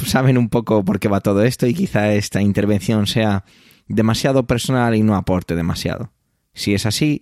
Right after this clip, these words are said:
pido disculpas de antemano. Al rato, Emilcar publicó en Slack, la herramienta que utilizamos para pu-, ca-, para comunicarnos en la red, perdonar, que seguramente yo ya tenía tema, ¿no?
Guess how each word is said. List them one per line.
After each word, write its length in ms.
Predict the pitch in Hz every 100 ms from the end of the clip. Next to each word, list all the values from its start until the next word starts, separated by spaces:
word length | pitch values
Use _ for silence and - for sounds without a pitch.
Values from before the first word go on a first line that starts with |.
| -
pido 200 | 127 110
disculpas 500 | 95 - 95 - 95
de 80 | 143
antemano. 540 | 95 - 82 - 113 _ _ _ _ _ _ -
Al 160 | 113
rato, 280 | 160 180 156
Emilcar 460 | 139 160 160 131 127
publicó 420 | 107 101 95 110
en 180 | 107 101
Slack, 280 | 135 151
la 100 | 123
herramienta 340 | 101 101 104 110
que 80 | 107
utilizamos 500 | 104 104 110 104 -
para 280 | 104 98
pu-, 260 | 95 98 -
ca-, 140 | -
para 260 | 98 101 98
comunicarnos 600 | - 95 95 107 98 -
en 60 | 98
la 80 | 104
red, 200 | 135 123
perdonar, 460 | 104 107 131 147 - _ _ - -
que 100 | -
seguramente 600 | - 120 135 135 135 135
yo 100 | 131
ya 120 | 135
tenía 280 | 123 98 92
tema, 260 | - 98 92
¿no? 240 | 113 208